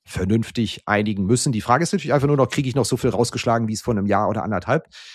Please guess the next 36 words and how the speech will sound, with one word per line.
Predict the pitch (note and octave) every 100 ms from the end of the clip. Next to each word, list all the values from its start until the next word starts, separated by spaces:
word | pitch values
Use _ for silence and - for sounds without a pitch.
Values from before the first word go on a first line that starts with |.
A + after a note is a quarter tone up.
| -
der | B2
Fall | - A#2
gewesen | C3 A#2+ A#2 G#2+ F2+
wäre, | G#2 C3 C3+ B2+
aber | G#2+
eine | G2+
komplett | - E2+ A#2+ -
feindliche | A#2 A#2 A2+ B2
Nummer | A2+ A#2+ A#2+ A2+ _ _ _ -
kann | C3+
man | E3
sich | C3+ D#3
nicht | B2+
erlauben | A#2+ A2 B2+
und | A#2+
ich | A#2
glaube, | - A2+ B2
das | A2 -
hat | -
man | A2
auch | G2 G2+ - - -
investorenseitig | C3 A2+ - C#3+ C#3 G#2+ G2+ A2+ -
jetzt | G#2 -
der | G#2 F#2+
Commerzbank | - F#2 A2 - G#2 F#2+
klar | - G2 G#2
gemacht, | G#2+ F#2+
sagt, | G#2
Leute, | G#2 G#2 G#2
die | G#2 F2
Strategie | - G2+ - G#2+ F#2+ A#2
Standalone | - A2 G#2+ G#2 G2 A2+ B2
und | G#2
das | G#2+
komplett | - G#2 G#2+ -
durchzuziehen, | A#2+ - A2 B2 A#2+